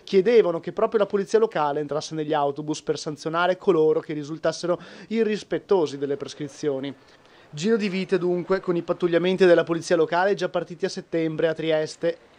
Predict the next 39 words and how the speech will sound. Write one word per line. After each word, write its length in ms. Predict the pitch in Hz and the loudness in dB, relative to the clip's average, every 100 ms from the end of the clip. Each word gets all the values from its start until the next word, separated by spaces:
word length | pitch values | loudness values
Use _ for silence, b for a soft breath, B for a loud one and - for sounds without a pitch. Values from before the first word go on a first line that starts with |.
| B B | B B
Stessa 360 | - - 208 254 | -6 0 2 2
cosa 260 | 202 190 190 | 4 4 2
operata 400 | 190 180 180 175 | 2 2 2 0
anche 260 | 202 214 | 0 0
dalle 200 | 202 190 | 2 0
forze 300 | 185 180 - | -2 -4 -2
dell'ordine 600 | 175 160 156 151 143 156 | -4 2 4 4 0 -6
per 160 | 156 160 | -6 -4
quanto 240 | 170 165 | -2 -2
riguarda 480 | 196 175 156 156 170 | 0 0 0 0 -2
la 80 | 170 | -2
movida 500 | 175 151 170 156 170 | -2 -6 -4 -2 0
serale. 600 | - 156 147 147 151 143 - - 165 | 0 -2 -2 -2 -2 -6 -12 -14 -2
In 120 | 220 | 0
tutto 200 | 294 269 | 4 4
le 100 | 196 | 2
sanzioni 460 | - 185 - 208 185 | 0 0 4 4 4
del 120 | 170 | 2
report 340 | 185 185 180 | 2 0 -2
della 180 | 165 170 | -2 -2
polizia 300 | 170 170 196 | -4 -4 -2
locale 320 | 175 214 214 | -2 0 -2
sono 200 | 196 180 | -4 -6
quarantasei, 680 | 165 160 156 170 165 143 143 B B | -4 -4 -4 -4 -2 -2 -4 B B
oltre 300 | 208 226 180 | 4 4 2
a 40 | 170 | 2
quelle 400 | 202 190 165 156 | 2 2 0 -6
citate 720 | - 202 180 139 - 170 - _ _ _ | -8 -2 0 0 -4 -6 -6 _ _ _
se 180 | - 226 | 2 4
ne 100 | 226 | 4
segnalano 500 | 220 208 190 190 185 | 2 2 2 0 2
tredici 520 | 208 240 233 - 226 | 4 2 0 -6 -2
per 140 | 190 | -2
accattonaggio 560 | 175 170 - 175 160 175 | -2 -4 -4 -2 0 2
molesto, 600 | 175 165 151 - 170 - | 2 2 0 -4 -6 -6
due 180 | 135 147 | -6 -6
sanzioni 420 | 160 147 175 170 | -6 -2 0 0
per 160 | 165 156 | 0 0
bivacco, 760 | 156 175 185 170 - - | 0 4 4 2 -4 -6